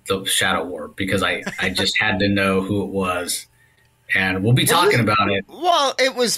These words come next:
Speaker 2: very, very predictable, though. I mean, I, well, you even called it. We, we called it, didn't we?
Speaker 1: Yeah.
Speaker 2: I mean, it was
Speaker 1: Yeah.
Speaker 2: fairly predictable. It was surprising that Batman, I think Williamson actually, we'll talk about it, but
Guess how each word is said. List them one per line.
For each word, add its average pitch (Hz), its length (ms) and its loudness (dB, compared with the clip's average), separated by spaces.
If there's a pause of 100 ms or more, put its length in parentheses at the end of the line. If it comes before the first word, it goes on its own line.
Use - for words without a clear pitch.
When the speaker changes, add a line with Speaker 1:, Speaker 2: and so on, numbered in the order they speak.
(140)
Speaker 2:
very, 196 400 2
very 139 260 -2
predictable, 123 640 -6
though. 92 240 -16 (180)
I 117 40 -8
mean, 127 340 -8 (100)
I, 139 160 -2 (340)
well, 156 140 -2
you 185 180 -4
even 160 220 -4
called 202 340 -2
it. - 200 -8 (140)
We, 147 200 -8
we 156 120 -6
called 190 300 -6
it, 117 180 -12 (400)
didn't 143 180 -10
we? 294 160 -8
Speaker 1:
Yeah. 120 280 2 (580)
Speaker 2:
I 160 60 -6
mean, 165 140 -2
it 165 80 -2
was 160 160 0
Speaker 1:
Yeah. 226 60 2
Speaker 2:
fairly 208 240 0
predictable. 147 720 -6
It 127 100 -6
was 135 140 -8
surprising 156 500 -2
that 143 180 -4
Batman, 143 480 -2
I 139 60 -2
think 143 220 -8
Williamson 151 560 -4
actually, 139 380 -6
we'll 139 140 -8
talk 160 280 -2
about 117 220 -4
it, 117 100 -10
but 117 120 -10